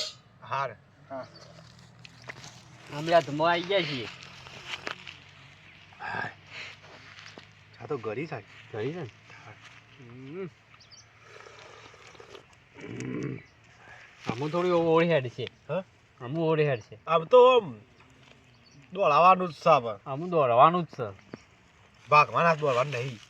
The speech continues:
Speaker 3: એવું છે, પણ એ તો
Speaker 1: તાન.
Speaker 3: ભાગી તો નાખવાના કે મોટી મોટી તમાકુ હોય, મોજ ન્યા આમ તો આવતું નહીં તમાકુ.
Speaker 1: તાન.
Speaker 3: આ તો એક વખત તમાકુ આવી છે ને, આમ બીજા વખત થોડી આમ મોટા પીલા થઈ જશે.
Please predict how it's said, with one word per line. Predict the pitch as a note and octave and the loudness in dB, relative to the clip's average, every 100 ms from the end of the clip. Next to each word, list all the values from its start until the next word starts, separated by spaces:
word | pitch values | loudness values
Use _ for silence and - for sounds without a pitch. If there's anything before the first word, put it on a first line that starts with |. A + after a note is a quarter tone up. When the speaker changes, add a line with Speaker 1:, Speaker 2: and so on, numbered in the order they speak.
| - B2 | -12 -10
Speaker 3:
એવું | B2+ D3 | -10 -10
છે, | C3+ | -12
પણ | C#3 | -6
એ | |
તો | B2+ A2 | -4 -4
Speaker 1:
તાન. | C#3+ A#2 A#2 | -6 -10 -2
Speaker 3:
ભાગી | A#2+ A#2 B2 | 0 -2 -6
તો | F3 | -2
નાખવાના | F3 C3 D3+ G3+ | -2 0 0 0
કે | F#3 | -4
મોટી | D3+ C#3+ | -6 -8
મોટી | F#3 F3+ | -6 -6
તમાકુ | F#3 F#3 F#3+ F3+ G3+ | 0 2 0 0 0
હોય, | G#3 | 0
મોજ | F#3+ G3 | -2 -6
ન્યા | G3 G#3+ E3 | -4 -2 0
આમ | G#3+ G#3 | 0 -2
તો | F3 | 2
આવતું | A#3 A3+ G#3+ A3 | 4 4 2 -2
નહીં | F#3 E3 | -2 -2
તમાકુ. | D3 A#2+ A2 A#2+ B2 _ _ - - - - - - | -8 -8 -12 -14 -20 _ _ -20 -16 -16 -18 -18 -8
Speaker 1:
તાન. | A#2+ B2 A2+ _ _ _ _ _ _ - _ _ _ _ - _ - _ _ _ - - - - - - - - - - - - - - - - - - - - - - | -8 -8 -12 _ _ _ _ _ _ -20 _ _ _ _ -20 _ -20 _ _ _ -20 -20 -20 -20 -20 -20 -20 -20 -20 -20 -20 -20 -16 -16 -16 -20 -20 -20 -20 -20 -20 -6
Speaker 3:
આ | C3 | -6
તો | C3 | -4
એક | D3+ D3 E3 | -4 -2 -2
વખત | D3+ D#3+ - | -4 -6 -8
તમાકુ | D3 D#3 D#3+ E3+ | -8 -8 -6 -4
આવી | D3 F3+ | -4 -4
છે | G#3+ | -4
ને, | |
આમ | F3 D#3 | -4 -6
બીજા | D3 C#3 D#3 | -6 -4 -4
વખત | D#3+ - | -6 -6
થોડી | D3+ D#3+ | -6 -4
આમ | E3 D#3 | -6 -6
મોટા | C#3 A#2+ C#3+ | -8 -4 -6
પીલા | D3 D#3+ D#3 | -4 0 0
થઈ | C#3+ | 0
જશે. | C3+ C3 | -6 -8